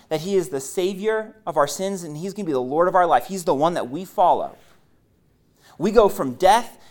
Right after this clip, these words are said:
to life. We experience the, the greatest transformation we could possibly experience. And Jesus says that he gives us his Spirit, the Holy Spirit, to dwell in us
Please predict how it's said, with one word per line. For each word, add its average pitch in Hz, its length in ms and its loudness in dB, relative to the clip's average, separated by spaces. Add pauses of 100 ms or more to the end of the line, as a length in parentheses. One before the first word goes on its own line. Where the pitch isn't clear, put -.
(120)
to 214 100 -4
life. 131 560 -2 (1080)
We 220 140 0
experience 220 500 -6
the, 175 100 -4
the 160 260 -8
greatest 208 560 -4
transformation 202 640 -8
we 160 80 -6
could - 160 -10
possibly 143 500 -6
experience. 117 880 -14 (1000)
And 185 360 -4 (100)
Jesus 196 600 -4
says 170 240 0
that 165 100 -6
he 175 100 -10
gives 196 240 -2
us 202 140 -6
his 160 180 -10
Spirit, 180 460 -4
the - 60 -12
Holy 196 300 -4
Spirit, - 400 -10 (360)
to 185 120 0
dwell 196 360 4
in 214 220 -4
us 139 420 -2